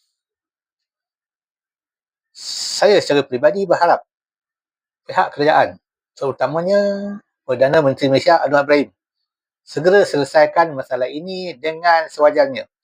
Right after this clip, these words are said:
dengan secara adil, dengan saksama.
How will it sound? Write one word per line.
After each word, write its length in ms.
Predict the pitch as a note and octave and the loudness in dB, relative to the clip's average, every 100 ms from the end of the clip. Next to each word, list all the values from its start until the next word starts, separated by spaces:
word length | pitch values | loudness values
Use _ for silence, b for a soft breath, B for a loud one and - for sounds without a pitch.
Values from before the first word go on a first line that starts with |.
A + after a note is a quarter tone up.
| _ _ _ | _ _ _
dengan 300 | C#3+ D3+ D#3+ | -8 -2 -2
secara 480 | - C3 C#3+ C#3+ C#3 | -4 -2 0 2 0
adil, 240 | C#3+ A#2 - _ _ _ _ _ _ _ _ - | 0 -2 -4 _ _ _ _ _ _ _ _ -10
dengan 160 | D3+ | -6
saksama. 560 | D#3 D#3 - - - - | -4 -4 -4 -12 -14 -20